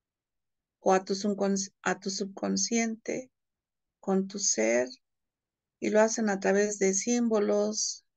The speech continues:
de metáforas, de imágenes. Así que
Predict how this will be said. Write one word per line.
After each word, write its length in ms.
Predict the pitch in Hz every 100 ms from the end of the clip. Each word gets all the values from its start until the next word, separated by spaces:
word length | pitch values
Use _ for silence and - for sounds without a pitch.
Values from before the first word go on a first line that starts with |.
| -
de 120 | 180
metáforas, 1200 | 185 185 214 233 233 214 208 202 208 214 - - _ _ _ _ _ _ -
de 120 | 196
imágenes. 1000 | 190 190 214 226 233 208 202 208 - - _ _ 202 - - _ _ _ _ _ _ -
Así 480 | 202 - - 220 -
que 460 | 226 226 208 -